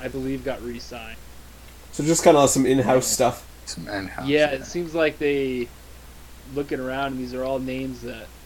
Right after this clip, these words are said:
Speaker 1: uh, Josh Gordon got brought in, receiver.
Speaker 2: Mm-hmm.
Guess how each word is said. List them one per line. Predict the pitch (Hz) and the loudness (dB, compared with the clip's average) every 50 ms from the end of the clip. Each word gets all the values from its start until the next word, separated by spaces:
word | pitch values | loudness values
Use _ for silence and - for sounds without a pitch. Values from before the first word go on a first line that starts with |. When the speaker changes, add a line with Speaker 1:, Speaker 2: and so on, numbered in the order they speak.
| - - - - - - - - - - - - - - - - | -20 -20 -18 -18 -18 -20 -20 -20 -20 -20 -20 -20 -20 -20 -16 -12
Speaker 1:
uh, | 131 127 127 127 123 | -8 -6 -4 -4 -4
Josh | 120 143 165 180 - - - | -2 -2 -2 -2 -4 -6 -4
Gordon | 143 143 151 180 208 190 147 | -2 0 2 2 2 0 -2
got | 131 123 120 120 | -6 -6 -6 -6
brought | 131 120 120 120 120 | -6 -6 -6 -6 -6
in, | 120 120 117 120 123 - - - - - - - - - | -8 -10 -10 -10 -10 -10 -12 -10 -12 -12 -12 -12 -16 -16
receiver. | - - 131 131 127 127 123 120 120 - - - 123 120 - - - - - - - - | -14 -12 -12 -10 -10 -10 -12 -12 -14 -14 -16 -16 -14 -14 -14 -14 -14 -12 -12 -10 -6 -2
Speaker 2:
Mm-hmm. | 147 139 131 131 131 131 | 0 2 4 6 4 4